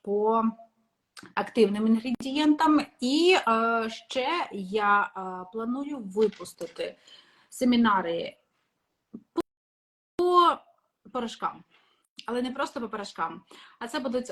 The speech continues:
е, окремі семінари по блонд миттю. Це будуть, е, дуже цікаві рецепти, е, нові рецепти, і це буде абсолютно інший концепт. А це буде по глобальному знебарвленню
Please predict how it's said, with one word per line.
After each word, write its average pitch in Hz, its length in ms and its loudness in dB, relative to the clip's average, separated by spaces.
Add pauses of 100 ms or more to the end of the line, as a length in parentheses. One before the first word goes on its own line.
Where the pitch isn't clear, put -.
е, 202 260 -4
окремі 220 360 -4
семінари 180 680 -6
по 190 340 0
блонд 185 420 0
миттю. 277 520 -4 (540)
Це 233 140 2
будуть, 226 440 0
е, 196 460 2
дуже 226 160 2
цікаві 202 380 0
рецепти, 185 600 -4 (600)
е, 185 400 4
нові 226 320 2
рецепти, 214 800 -4
і 185 260 -6
це 185 420 -4
буде 180 160 -6
абсолютно 185 480 -6
інший 170 300 -6
концепт. 226 420 -6 (520)
А 202 260 4
це 285 200 0
буде 208 440 -4
по 233 200 -2
глобальному 185 840 -2
знебарвленню 175 840 -2